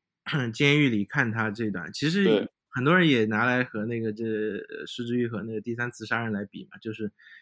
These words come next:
Speaker 1: 他们两个就是在这个隔的那个玻璃上的一个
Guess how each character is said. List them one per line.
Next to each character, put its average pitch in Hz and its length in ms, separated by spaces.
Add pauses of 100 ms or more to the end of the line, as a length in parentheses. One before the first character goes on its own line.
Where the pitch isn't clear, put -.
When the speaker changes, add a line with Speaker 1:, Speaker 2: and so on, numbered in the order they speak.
(260)
Speaker 1:
他 117 80
们 120 80
两 104 200
个 107 60 (420)
就 110 80
是 110 80
在 110 220
这 110 160
个 101 340 (400)
隔 110 300
的 131 140
那 123 120
个 110 100
玻 120 260
璃 117 120
上 110 220
的 101 100
一 98 120
个 101 220